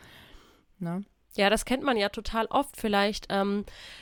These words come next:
Speaker 2: ist das bei dir auch schon mal vorgekommen, dass du irgendwie sagst, "Oh, ich suche gerade irgendwie einen guten Bürostuhl."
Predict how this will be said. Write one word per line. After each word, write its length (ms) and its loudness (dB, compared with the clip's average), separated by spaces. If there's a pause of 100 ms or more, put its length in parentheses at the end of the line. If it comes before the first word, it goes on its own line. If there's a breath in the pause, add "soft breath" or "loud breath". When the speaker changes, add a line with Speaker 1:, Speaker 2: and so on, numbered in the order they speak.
(160 loud breath)
Speaker 2:
ist 100 2
das 120 2
bei 120 6
dir 160 6
auch 60 6
schon 120 0
mal 100 2
vorgekommen, 520 0
dass 160 -2
du 100 2
irgendwie 520 2
sagst, 420 2
"Oh, 200 6
ich 160 -6
suche 360 4
gerade 320 4
irgendwie 480 0
einen 240 2
guten 240 4
Bürostuhl." 560 0